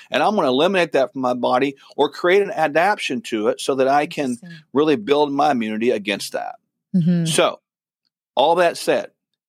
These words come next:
Speaker 1: mTOR happens when we're in a fed state. Autophagy happens when we're in a fasted state.
Speaker 2: Okay.
Speaker 1: But, oh, wait a minute. Americans are told to eat small, frequent meals every day.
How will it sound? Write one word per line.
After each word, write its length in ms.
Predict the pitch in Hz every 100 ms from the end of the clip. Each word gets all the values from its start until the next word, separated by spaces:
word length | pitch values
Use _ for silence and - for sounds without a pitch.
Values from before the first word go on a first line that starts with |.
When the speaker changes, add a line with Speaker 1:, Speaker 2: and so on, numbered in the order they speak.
| _
Speaker 1:
mTOR 480 | 139 180 - 220 233
happens 440 | 196 185 190 185 170
when 180 | 170
we're 120 | 170 175
in 60 |
a 60 | 180
fed 300 | 170 127 123
state. 460 | - 120 117 113 _ _ _ _ _ 98
Autophagy 720 | 90 - 147 165 160 170 160
happens 400 | 151 151 151 135
when 160 | 143
we're 80 | 139
in 60 | 135
a 40 |
fasted 420 | 127 117 104 -
state. 340 | - 80 - - _ _ _
Speaker 2:
Okay. 220 | 185 185 202 - _
Speaker 1:
But, 140 | 131
oh, 240 | 135 156 160
wait 260 | 131 165
a 60 | 202
minute. 260 | 123 110 110
Americans 840 | 113 139 214 175 110 104 107 -
are 140 | 110 107
told 360 | - 147 139
to 60 | 123
eat 160 | 135 -
small, 340 | 135 139 143
frequent 340 | - 147 151 -
meals 300 | 147 156 160
every 220 | 165 180
day. 480 | 214 247 202 117